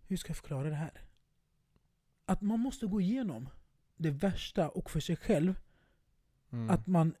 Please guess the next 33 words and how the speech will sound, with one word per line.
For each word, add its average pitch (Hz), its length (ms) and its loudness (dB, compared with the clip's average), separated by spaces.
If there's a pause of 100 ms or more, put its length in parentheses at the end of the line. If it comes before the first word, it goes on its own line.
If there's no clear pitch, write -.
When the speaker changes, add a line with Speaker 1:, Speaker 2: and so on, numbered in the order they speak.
(880)
Speaker 1:
tröttar 190 500 2
ut 233 240 2
sin 156 180 0
egen 143 300 2
kropp - 400 2
och 175 100 2
hjärna 160 460 6
för - 180 -2
andra, 156 460 4
för 156 120 0
att 139 60 4
man 135 80 4
ska - 140 -4
förstå 139 320 0
det. 139 120 -2 (200)
Speaker 2:
Mm. 113 320 0
Speaker 1:
Gjorde 175 180 10
inte 170 160 6
du 214 120 8
det? - 200 -2 (1080)
Speaker 2:
Jo, 131 300 2
helt 135 260 4
klart. 104 300 -2
Speaker 1:
Mm. 214 220 4 (160)
Speaker 2:
Och 127 140 2
det 139 60 6
är 143 60 6
nu 156 140 6
jag 160 100 6
inser 147 420 2
att 120 180 0
när 120 80 0
folk... 139 400 0